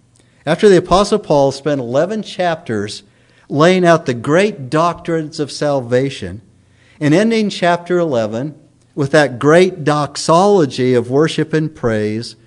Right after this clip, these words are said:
Paul is still on his knees, as it were. Still on his knees. And he turns from the vertical, from praising God, from glorifying God,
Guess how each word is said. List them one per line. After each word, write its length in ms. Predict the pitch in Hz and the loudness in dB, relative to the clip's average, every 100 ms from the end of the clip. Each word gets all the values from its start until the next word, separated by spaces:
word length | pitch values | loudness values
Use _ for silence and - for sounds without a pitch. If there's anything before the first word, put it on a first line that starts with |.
| _ _ _ _ _ _ _ | _ _ _ _ _ _ _
Paul 360 | - 180 190 | -6 -2 0
is 120 | 175 180 | -2 -4
still 300 | - 147 143 | -2 0 2
on 160 | 139 | 0
his 200 | 127 117 | -4 -6
knees, 300 | 123 120 117 | -6 -6 -6
as 160 | 104 92 | -8 -10
it 120 | 78 | -12
were. 260 | 87 80 - _ _ _ _ _ - | -14 -18 -20 _ _ _ _ _ -18
Still 360 | - 170 175 | -2 2 2
on 160 | 170 165 | 2 -2
his 180 | 156 123 | -4 -4
knees. 320 | 120 104 - | -6 -6 -6
And 100 | 135 | -8
he 60 | |
turns 420 | 131 - 196 233 226 | -8 -4 -4 -4 -8
from 200 | 214 208 | -6 -6
the 80 | |
vertical, 760 | 156 156 170 139 - 107 120 151 _ _ | -6 -4 -4 -6 -6 -6 -6 -10 _ _
from 280 | 151 147 | -4 -4
praising 720 | 151 - 208 254 262 196 147 123 | -6 0 2 2 0 -2 -2 0
God, 400 | 117 113 131 135 | 0 2 0 -2
from 240 | 156 156 | -6 -4
glorifying 840 | 151 208 262 262 - 143 127 120 | -2 0 2 0 -2 -4 -4 -6
God, 480 | 120 120 120 151 | -4 -2 -2 -4